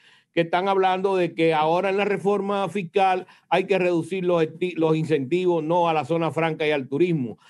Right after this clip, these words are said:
Ahora, yo le digo, está bien, ok, ok, pero hay ciento treinta países con, con, con, eh, cinco mil zonas francas en el mundo entero,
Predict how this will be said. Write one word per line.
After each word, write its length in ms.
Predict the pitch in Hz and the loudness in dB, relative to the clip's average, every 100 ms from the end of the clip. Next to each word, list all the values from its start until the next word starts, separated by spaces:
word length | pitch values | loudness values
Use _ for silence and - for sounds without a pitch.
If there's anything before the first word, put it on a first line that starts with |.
| _ _ | _ _
Ahora, 180 | - 240 | 2 2
yo 120 | 196 | 4
le 100 | 208 | 2
digo, 360 | 240 240 240 226 | 0 -2 0 0
está 200 | 220 220 | 2 0
bien, 260 | 226 247 220 | 2 0 0
ok, 240 | 208 - 240 202 165 104 _ _ | -2 2 2 2 -2 -4 _ _
ok, 240 | - 165 202 185 127 | -2 0 2 0 -2
pero 300 | - 151 156 170 | -2 2 2 4
hay 260 | 220 226 | 2 -2
ciento 360 | 135 175 170 165 | -2 -2 0 0
treinta 400 | 156 190 220 233 | 2 0 0 -2
países 600 | 240 226 220 208 226 185 _ _ | 2 2 2 0 -4 -6 _ _
con, 380 | - 170 170 135 - | 0 0 0 -6 -4
con, 440 | 165 170 160 156 | 0 0 0 -4
con, 560 | 156 170 165 160 151 135 | 0 0 2 0 -2 -2
eh, 300 | 147 156 151 139 | 4 4 4 0
cinco 360 | 175 175 175 | -4 0 2
mil 200 | 170 233 | 2 0
zonas 300 | 208 233 214 | 0 -2 0
francas 380 | 190 220 208 196 | 0 0 0 -2
en 80 | 180 | 0
el 100 | 175 | 0
mundo 300 | 190 220 226 | 0 0 0
entero, 560 | 202 208 190 170 160 | 0 0 2 0 -2